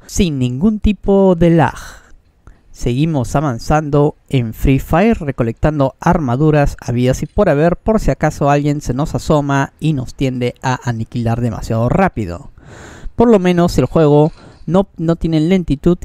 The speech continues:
y la calentura, eso sí, ha empezado a subir poquito.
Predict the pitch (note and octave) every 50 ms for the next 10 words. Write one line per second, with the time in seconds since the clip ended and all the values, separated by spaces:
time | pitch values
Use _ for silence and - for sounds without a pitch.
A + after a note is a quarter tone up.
0 | - - G3 G3+ G#3 A3 - D#3+ D3+ C#3+ - A3 G#3 G3 F3+ E3 - F#3+ F3+ E3+
1 | E3 E3+ - C#3 C3 - D#3+ D3 - - G3 G#3+ - _ _ - D3 D3+ D#3 E3
2 | - - B2+ - - C3+ C3+ C#3 D3 - - D#3+ D#3 D#3+ D#3+ D#3+ - - - -
3 | - A#3 G#3 F3+ - F3+ F3+ F#3 -